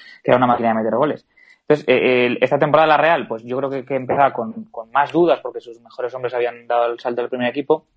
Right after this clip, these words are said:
y sobre todo que su gran estrella era Martín Merkelán, que, que es un extremo buenísimo, como decías,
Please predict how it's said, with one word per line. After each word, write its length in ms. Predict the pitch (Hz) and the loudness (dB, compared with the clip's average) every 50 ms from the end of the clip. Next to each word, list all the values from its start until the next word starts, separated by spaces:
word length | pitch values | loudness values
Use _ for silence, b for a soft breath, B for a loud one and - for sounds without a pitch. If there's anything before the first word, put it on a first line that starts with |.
| _ _ _ _ _ _ - - | _ _ _ _ _ _ -4 -4
y 80 | 135 | 2
sobre 260 | 120 139 120 123 123 | 4 4 6 6 6
todo 380 | 117 135 131 131 139 151 - - | 4 4 4 4 4 2 0 -4
que 160 | - 143 - | -10 -10 -10
su 140 | - - 127 | -8 -6 -2
gran 160 | 120 120 123 | -2 0 0
estrella 240 | 123 123 131 123 131 | -2 -2 0 0 2
era 100 | 135 143 | 2 2
Martín 320 | 131 120 110 - - 123 | 0 0 -4 -4 -6 -6
Merkelán, 560 | 127 127 120 - - 110 131 139 120 110 - _ _ _ | -6 -6 -8 -8 -4 -2 -2 -2 -2 -4 -12 _ _ _
que, 120 | 147 107 | -18 -16
que 180 | - - 107 107 | -14 -12 -12 -12
es 80 | 107 - | -12 -12
un 80 | 117 | -16
extremo 340 | 113 113 _ 123 117 120 113 | -16 -12 _ -6 -4 0 0
buenísimo, 360 | 113 120 123 127 123 139 135 | 0 0 0 0 -2 -2 -2
como 120 | 127 127 123 | 0 0 0
decías, 340 | 123 120 139 143 156 156 | 2 2 2 2 2 0